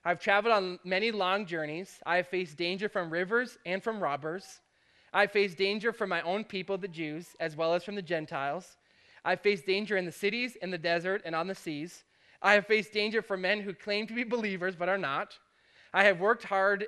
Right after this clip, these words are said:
and long and endured many sleepless nights. I have been hungry and thirsty and have gone without food. I have shivered in the cold without enough clothes even to keep me warm.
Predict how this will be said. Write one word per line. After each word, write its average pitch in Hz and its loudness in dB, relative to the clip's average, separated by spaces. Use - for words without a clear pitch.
and 175 -2
long 156 0
and 170 -4
endured 175 -4
many 185 0
sleepless 226 -4
nights. 156 -6
I 190 4
have 190 4
been 180 -2
hungry 214 -2
and 220 -6
thirsty 170 -4
and 160 -6
have 147 -6
gone 160 0
without 175 -2
food. 143 -10
I 175 4
have 180 -2
shivered 254 0
in 196 0
the 220 -2
cold 165 0
without 185 2
enough 185 0
clothes 165 0
even 185 -4
to 196 -14
keep 165 -12
me 139 -10
warm. 139 -6